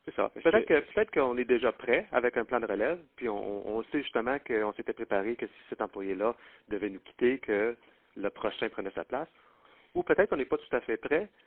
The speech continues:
Speaker 1: mais il y a quelqu'un qui, qui est intéressé, qui est à l'interne,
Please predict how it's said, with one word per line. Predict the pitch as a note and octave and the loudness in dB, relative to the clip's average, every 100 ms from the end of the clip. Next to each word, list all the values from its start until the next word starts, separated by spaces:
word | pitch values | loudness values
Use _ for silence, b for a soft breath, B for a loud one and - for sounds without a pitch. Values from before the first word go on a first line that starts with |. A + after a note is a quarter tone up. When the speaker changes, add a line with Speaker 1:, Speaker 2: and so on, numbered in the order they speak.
| b _ - | b _ -12
Speaker 1:
mais | B2 B2 | 0 6
il | B2+ | 6
y | |
a | B2 | 6
quelqu'un | B2+ A#2 C#3+ D3+ D3+ | 2 2 0 0 -4
qui, | - B2+ A#2+ A2+ A2+ G#2+ A2 - - - - - | -8 -8 -8 -8 -8 -8 -10 -12 -16 -20 -20 -6
qui | C3+ | 0
est | C#3 | 4
intéressé, | C3 C3+ A#2 G#2+ - C3+ | 4 2 2 2 0 -8
qui | A#2+ | -2
est | A2+ | 2
à | A2+ | 2
l'interne, | G#2+ - A#2 D#3 | 0 -2 -2 -2